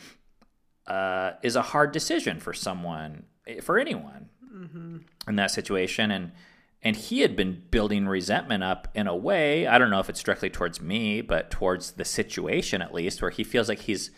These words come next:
Speaker 1: putting all this energy and effort to try and be a part of things, but yet a lot of it he wasn't really enjoying either.
Speaker 2: Mm-hmm.
Speaker 1: And so when I drew this boundary, I think two things happened. One is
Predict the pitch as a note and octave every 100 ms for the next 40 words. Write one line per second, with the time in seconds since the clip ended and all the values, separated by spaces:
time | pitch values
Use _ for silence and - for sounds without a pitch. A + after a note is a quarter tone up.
0 | - - _ - C#3+ A#2+ A#2+ D3+ E3+ D#3+
1 | B2+ C#3 B2+ A#2+ G#2+ B2+ F#2+ F#2 - A#2
2 | A2+ A2 F#2 - - A3 F#3+ - F#2+ F#2+
3 | - - - - _ C3 B2 A#2+ G#2+ G2+
4 | A#2+ C3+ G#2+ - A#2+ A2+ G#2+ - F#2+ F#2
5 | F#2 - - F2+ F#2+ F2 E2 E2+ C3+ F2
6 | G#1 - - - - F#3+ E3 B2 A2+ -
7 | A#2+ A2+ A2+ A2 G#2 G2 F#2+ - - -
8 | C3 C3 G#2+ - A#2 G#3+ C#4 G#2+ G2+ G#2
9 | G#2+ A2+ E3 - D3+ C3+ A#2 E3+ F#3+ F2
10 | G#2 E3 A3+ D#3 C3 A2+